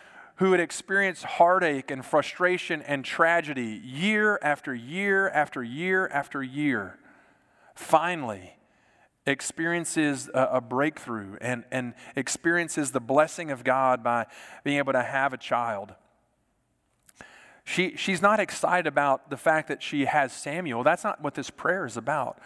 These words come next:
The prayer is not about the blessing of Samuel. There's a little part in there. But most of the prayer is about the strength and the might and the power of God. The, the power of God. And, and I don't know if, if you're a person who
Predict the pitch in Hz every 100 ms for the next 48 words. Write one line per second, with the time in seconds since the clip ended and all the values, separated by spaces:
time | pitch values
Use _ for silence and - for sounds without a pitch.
0 | - - 151 202 214 180 160 185 214 165
1 | - 127 139 160 - 156 127 - 160 175
2 | 135 143 220 185 160 160 - 143 135 131
3 | 131 170 202 - - - - - - -
4 | 190 180 226 226 190 180 - 208 226 185
5 | 165 160 165 151 - - 196 220 - -
6 | 160 147 139 143 208 214 - 143 131 -
7 | 180 185 190 151 123 - 160 143 - -
8 | _ _ - - - _ _ _ _ _
9 | _ _ _ - - 151 - - 190 233
10 | 196 131 110 - 87 - - _ _ _
11 | _ _ _ - - - 202 202 254 285
12 | 208 190 175 151 - 165 - - 147 196
13 | 180 - 185 - 175 165 156 147